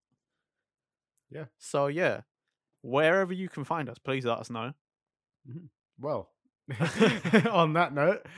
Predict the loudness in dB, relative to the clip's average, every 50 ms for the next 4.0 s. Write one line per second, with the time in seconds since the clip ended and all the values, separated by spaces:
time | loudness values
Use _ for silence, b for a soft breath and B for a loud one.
0 | B B B 0 2 4 4 4 4 4 4 2 4 4 4 4 4 4 4 4
1 | 6 6 6 4 2 2 2 0 0 0 -2 -4 -2 0 0 0 0 -2 -6 -4
2 | -4 -4 -4 -4 -6 -6 -8 -6 -6 -4 -4 -4 -6 -8 -10 -10 -12 -14 -16 -14
3 | -14 -14 -12 -10 -10 -10 -10 -10 -8 -8 -8 -10 -10 -10 -8 -8 -6 -4 -6 -6